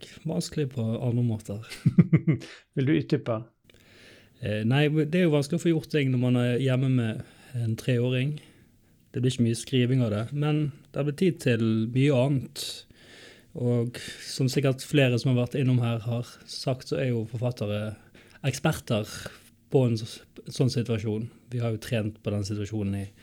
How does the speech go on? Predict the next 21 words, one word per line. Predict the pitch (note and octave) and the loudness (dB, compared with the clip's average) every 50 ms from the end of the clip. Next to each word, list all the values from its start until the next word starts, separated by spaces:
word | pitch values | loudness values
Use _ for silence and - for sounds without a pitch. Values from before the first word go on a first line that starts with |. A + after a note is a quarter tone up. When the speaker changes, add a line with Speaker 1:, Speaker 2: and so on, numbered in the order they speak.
| - - - - - - - - | -20 -20 -20 -20 -20 -10 0 4
Speaker 1:
i | D#3+ F3 | 6 8
årevis. | E3 E3+ E3+ D#3 C#3 C#3 C#3+ - - - - - - - - - - - - | 8 8 6 4 2 0 0 -2 -6 -8 -10 -10 -12 -14 -16 -20 -18 -12 -12
Vi | D3+ - | -10 -4
skal | - E3+ D#3 C#3+ | 0 2 4 4
jo | C3 A#2+ | 4 4
bare | A#2+ A#2 A2+ | 4 2 2
være | A2 A2 A2 A#2 A2 | 2 2 2 2 0
hjemme | A2 A2 G#2+ G#2 A2+ | 0 0 -2 -2 -4
og | C#3 B2+ - | -4 -6 -8
skrive | - - B2 A2 A2 G2+ A2+ A2 A#2 - - - - - - D#3 | -6 -4 -2 -2 -2 -2 -4 -4 -6 -8 -12 -20 -20 -12 -10 -10
optimalt | - - - B2+ B2 B2 A#2+ A2 - - | -8 -4 -2 -2 0 0 -2 -4 -6 -8
sett. | C#3 C3 - - - - - - - _ - | -8 -8 -10 -14 -16 -16 -16 -18 -20 _ -12
Så, | - - A#2+ A#2 B2 A2+ - _ _ - - - - - - G#2 G2+ F#2+ - _ _ | -8 -6 -4 -4 -4 -6 -10 _ _ -20 -20 -20 -20 -20 -20 -20 -20 -20 -20 _ _
sånn | - - F#3 F3+ | 0 4 4 4
sett | E3+ - - - - | 4 2 0 0 0
har | C#3 C#3 | 0 0
det | C3+ | 0
ikke | C3+ C#3 C3 B2+ | -2 -4 -4 -6
vært | - - - | -6 -8 -10
et | A#2 | -12
s-, | - - | -12 -12